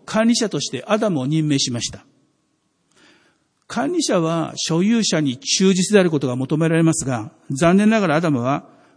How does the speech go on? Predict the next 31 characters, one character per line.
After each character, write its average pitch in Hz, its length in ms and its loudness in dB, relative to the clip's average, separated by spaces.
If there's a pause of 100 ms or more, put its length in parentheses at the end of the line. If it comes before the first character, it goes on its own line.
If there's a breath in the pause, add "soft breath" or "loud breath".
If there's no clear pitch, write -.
(160 soft breath)
神 175 260 0
に 139 80 0
反 170 460 -2
逆 175 200 -4
し - 60 -6
て 180 80 0
し 160 120 -2
ま 131 100 2
い 127 40 0
ま 120 80 -2
し - 100 -10
た。 104 180 -20 (920 soft breath)
つ - 140 -8
ま 180 100 2
り、 135 400 2
え 135 120 -10
ー、 131 100 -14 (180)
管 202 280 -2
理 208 60 0
者 180 160 -2
と 131 120 -8
し - 100 -10
て 127 100 -8
失 - 300 -4
格 208 220 -2
だ 180 80 -2
っ - 20 -6
た 120 140 -10
ん - 20 -10
で - 80 -14
す。 - 180 -14